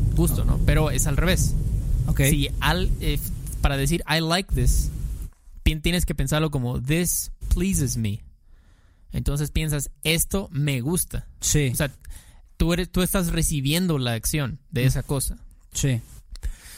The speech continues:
Speaker 1: Entonces, eso es, es lo principal. Lo mismo con caer bien.
Speaker 2: Ujú.
Speaker 1: Dices,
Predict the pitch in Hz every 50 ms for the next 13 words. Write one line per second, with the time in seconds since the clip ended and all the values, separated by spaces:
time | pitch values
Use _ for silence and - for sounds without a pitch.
0 | - - - 143 - 147 151 147 165 160 147 - - 156 143 156 151 - 165 156
1 | 151 147 - - - - 147 143 131 151 143 - 151 143 175 196 190 165 151 156
2 | 160 170 165 190 196 185 175 - 175 165 156 147 - 151 151 151 151 151 165 165
3 | 123 104 - - _ _ - - - 139 127 117 135 131 131 131 - 139 139 -
4 | - 147 135 127 127 127 - - - - -